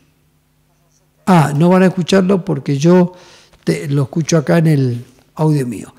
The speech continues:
Incluso puedo reducir el ruido, por ejemplo, esto que es ruido acá, yo le pongo efecto y que me tome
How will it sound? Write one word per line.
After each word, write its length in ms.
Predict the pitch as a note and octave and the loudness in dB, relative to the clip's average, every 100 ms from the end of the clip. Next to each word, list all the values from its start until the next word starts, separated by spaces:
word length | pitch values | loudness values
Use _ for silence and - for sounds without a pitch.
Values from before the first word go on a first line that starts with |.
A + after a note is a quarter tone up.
| - - - | -20 -20 -18
Incluso 920 | - F#3 G#3 A#3 D4+ G#3 B3 C#4 C#4+ - - _ - | 0 2 4 4 4 4 4 2 0 -6 -20 _ 0
puedo 240 | G3+ G3+ | 4 6
reducir 500 | E3+ D#3+ D3+ - G#3+ | 6 4 4 4 4
el 120 | F#3+ | 4
ruido, 480 | A3+ E4 A3+ D3+ B2+ | 4 4 4 4 2
por 140 | D3+ | 0
ejemplo, 560 | C#3+ - G3 F#3 F#3+ - | 0 2 0 2 0 0
esto 300 | B3 A3+ A3 | 0 2 2
que 120 | F#3+ G#3 | 2 2
es 60 | |
ruido 400 | A#3 C#4+ F3+ D3+ | 4 4 4 2
acá, 540 | C#3+ - A3 E4 - _ _ _ _ - | 0 0 -2 -4 -12 _ _ _ _ -6
yo 240 | D3 F#3 | 2 4
le 100 | F3+ | 4
pongo 300 | D3+ F3+ F#3 | 2 2 2
efecto 880 | - D4+ G3 - - B3+ - - - _ _ _ _ _ _ | 2 0 0 -2 0 0 0 -12 -20 _ _ _ _ _ _
y 120 | E3 | -4
que 180 | D3 E3+ | 2 4
me 140 | D#3+ | 4
tome 680 | E3 C4 A3+ D#3+ G3 C4+ - | 4 4 4 6 4 0 -6